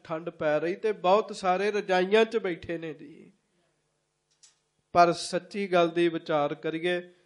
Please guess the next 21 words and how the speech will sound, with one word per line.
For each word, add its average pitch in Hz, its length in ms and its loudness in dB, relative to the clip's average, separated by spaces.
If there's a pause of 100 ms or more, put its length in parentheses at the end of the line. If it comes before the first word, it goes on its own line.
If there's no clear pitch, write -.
(180)
ਜੇ 165 300 -2
ਰਜਾਈ 165 480 -2
ਵਿੱਚ 175 260 -6
ਬਹਿ 165 300 -4
ਕੇ 175 180 -6
ਵੀ 165 180 -6
ਰੱਬ 151 280 -4
ਚੇਤਾ 165 400 -6
ਨਹੀਂ 160 220 -6
ਆ 143 180 -2
ਰਿਹਾ, 151 220 -2
ਤਾਂ 165 160 -10
ਇਸੇ 170 460 -4
ਤਰ੍ਹਾਂ 147 300 -4
ਹੈ 165 160 -6
ਜਿਵੇਂ 165 320 -8
ਨਾਗਾਂ 147 420 2
ਵਿੱਚ 143 260 6
ਬੈਠੇ 135 400 0
ਨੇ 151 160 -16
ਜੀ। - 280 -20